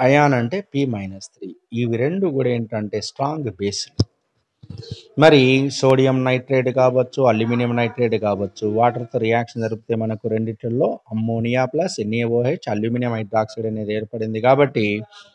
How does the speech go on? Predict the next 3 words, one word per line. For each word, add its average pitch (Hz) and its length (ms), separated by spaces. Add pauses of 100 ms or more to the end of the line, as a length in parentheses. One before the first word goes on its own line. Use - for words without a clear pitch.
(520)
nitrites 123 1120 (920)
అంటే 151 200 (800)
all 208 320